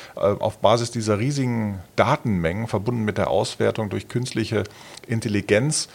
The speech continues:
kann man natürlich vermuten, dass da ein maximal staatlich organisiertes und dann vorgegebenes System entsteht, beziehungsweise schon entstanden ist. Und klar, wir haben da so unsere Vorstellung. Wolfgang Lehmacher wiederum, der kennt das Land sehr gut. Er hat,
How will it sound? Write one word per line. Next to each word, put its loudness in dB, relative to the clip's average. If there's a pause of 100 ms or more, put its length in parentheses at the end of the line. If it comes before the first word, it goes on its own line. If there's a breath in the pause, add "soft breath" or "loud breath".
(340 loud breath)
kann 4
man 6
natürlich 0
vermuten, -2
dass -2
da 2
ein -2
maximal 0
staatlich -2
organisiertes -4
und -6
dann 0
vorgegebenes -4 (160)
System -4
entsteht, 2
beziehungsweise 4 (360 loud breath)
schon 0
entstanden 0
ist. 0
Und -8
klar, 4
wir 2
haben -2
da 0
so -4
unsere -6
Vorstellung. -2 (520 loud breath)
Wolfgang 4
Lehmacher 4
wiederum, 2
der 6
kennt 0
das 2
Land 2
sehr 2
gut. 0
Er -2
hat, -8